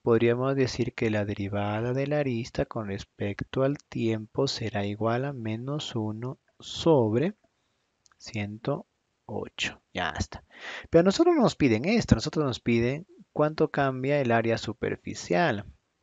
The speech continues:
Entonces, para esto, el área superficial, pues, será seis a cuadrado. Si yo derivo, sería doce A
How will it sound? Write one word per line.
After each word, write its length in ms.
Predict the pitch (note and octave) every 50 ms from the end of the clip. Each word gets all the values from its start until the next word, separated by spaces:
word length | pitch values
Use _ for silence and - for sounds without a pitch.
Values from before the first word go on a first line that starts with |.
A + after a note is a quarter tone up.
| _
Entonces, 800 | A#3+ E3 - - A#2+ A#2 A#2 A#2 - - C#3 C#3 C3+ - - - - _ _ _ _ _ _ _ _ _ _ _ _ _
para 320 | - C#3 D3 D3+ D#3+ E3 D#3
esto, 420 | C3 A#2+ - - - D3 E3+ - - - - - - - - - - - - _ - - _ _ _ - - _ _ - - -
el 180 | - A2+ G#2+ G#2+
área 220 | A2 A2+ A#2+ B2+
superficial, 840 | B2 - D#3 D3 - - D3+ D3 - E3+ D3+ - - C3 A#2+ G#2+ G#2 -
pues, 300 | - - G#2+ G2+ G2 -
será 760 | - G#2+ G2+ G2 G2+ G2+ G2+ G2+ G2+ G2 F#2 F#2+ G2 G2 - _ _ _ _ _ _ _ _ _ _ _ _ - _ -
seis 420 | - - - - A#2+ A2 G2+ - -
a 80 | G#2
cuadrado. 640 | - - - E2+ F2 A2 C#3 E3+ F#3 F3+ C#3 A2 F#2+
Si 160 | - - -
yo 160 | G#2+ A2 A2+ A#2+
derivo, 420 | - D3+ C3+ A#2+ A#2 A#2 B2+ C#3
sería 460 | - - - G#2 G#2+ G#2 G#2+ G#2 G#2
doce 640 | G2+ G2+ G2+ F#2+ F#2+ G2 G#2 - - - A#2 A#2 - _ _ _ _ _ _ _ _ _ -
A 320 | G#2+ G2 G2 G2+ A2 A2+